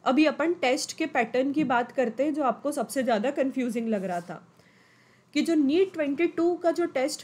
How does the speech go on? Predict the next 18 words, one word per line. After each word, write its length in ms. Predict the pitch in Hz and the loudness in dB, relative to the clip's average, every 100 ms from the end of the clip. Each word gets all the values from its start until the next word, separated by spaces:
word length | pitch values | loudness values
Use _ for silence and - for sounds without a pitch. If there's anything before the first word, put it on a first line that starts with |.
| - | -4
पैटर्न 360 | 247 233 294 | -4 -2 0
होगा 360 | 302 233 202 311 - - | 2 2 0 -4 -12 -6
वो 160 | 220 320 | 0 0
दो 240 | 262 311 | 2 2
सेक्शन 400 | 320 240 - 240 | 2 -2 -2 -2
में 200 | 233 302 | 0 0
होगा, 380 | 311 190 185 190 - - _ - | 0 0 -2 -6 -16 -20 _ -6
एक 260 | 262 339 320 | -2 -2 0
होगा 300 | 311 294 330 | 0 0 0
सेक्शन 500 | 330 226 - 285 277 | -2 -4 -4 -2 0
ए, 240 | 269 330 - - | -2 -4 -10 -2
एक 240 | 294 320 | 0 0
होगा 300 | 294 220 247 | 0 2 2
सेक्शन 540 | 311 214 208 - 247 233 | 0 -4 -6 -6 -2 -2
बी। 180 | 185 - - _ _ - | -4 -10 -20 _ _ -18
सेक्शन 520 | - 254 226 - 359 | -2 0 0 -2 -4
ए 180 | 269 277 | -2 -2
में 280 | 262 214 247 | 0 0 -2